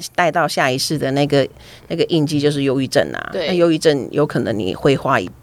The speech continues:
Speaker 1: 有可能你会花一辈子的时间要疗愈啊。
Speaker 2: 嗯，太可怕了。
Speaker 1: 对啊，这个就是期满啊。
Speaker 2: 好，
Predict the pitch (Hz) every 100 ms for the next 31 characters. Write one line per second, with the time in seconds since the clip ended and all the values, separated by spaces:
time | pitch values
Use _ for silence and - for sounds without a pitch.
0 | - 139 190 - 123 113 113 143 151 -
1 | - - - 113 - 65 - 85 104 90
2 | 82 50 - - - 175 160 160 196 -
3 | - - - 175 - - - - - -
4 | 180 160 160 165 - - 123 - - -
5 | - - - 190 180 196